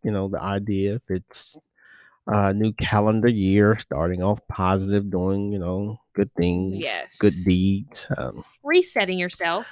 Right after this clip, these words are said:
Speaker 1: Yeah, I would say do more good deeds than, um, you know, positive attitude. You'll be all right.
Speaker 2: Yes. Random acts
Speaker 1: Yeah.
Speaker 2: of kindness if you can.
Speaker 1: Random acts of kindness.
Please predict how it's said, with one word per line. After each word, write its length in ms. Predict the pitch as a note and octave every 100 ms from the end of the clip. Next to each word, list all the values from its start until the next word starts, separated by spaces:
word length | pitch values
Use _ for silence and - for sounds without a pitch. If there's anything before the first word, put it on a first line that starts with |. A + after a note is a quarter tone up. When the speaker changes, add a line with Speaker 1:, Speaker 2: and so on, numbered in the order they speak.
| -
Speaker 1:
Yeah, 120 | - - _ _
I 80 | B2+
would 120 | C#3+
say 140 | D3 C3+
do 220 | B2+ C3+
more 240 | B2+ B2
good 280 | G#2+ A#2+ A#2+
deeds 380 | A#2+ A#2+ C3 A2+
than, 360 | - G#2+ G2 -
um, 480 | A2 G2 F2 E2 - _ _ _ _ _ _
you 120 | G#2
know, 360 | F2 E2 E2+ - _ _ _ _ _ _ _ _ -
positive 720 | - G2+ G2+ F#2+ F#2 F2+ F2+ -
attitude. 580 | F#2 F2+ E2+ G2 F2 E2+
You'll 180 | E2+ E2
be 200 | D#2+ C2
all 60 | G#1
right. 260 | G1+ G1+ F#3 G3+
Speaker 2:
Yes. 560 | C3+ - - - - _ _ _ _
Random 240 | G3 G3 G3
acts 180 | -
Speaker 1:
Yeah. 60 | F#3+
Speaker 2:
of 40 | -
kindness 340 | D#3 D#3 E3
if 60 | F3
you 80 | F3
can. 220 | F#3+ - - _ _
Speaker 1:
Random 880 | - E2 E2+ C3 E3+ E3+ D#3+ D#3 - - _
acts 500 | A2 A#2 - - - _
of 300 | A2 A#2 - -
kindness. 1080 | - - F#2+ E2+ B1+ - - - - -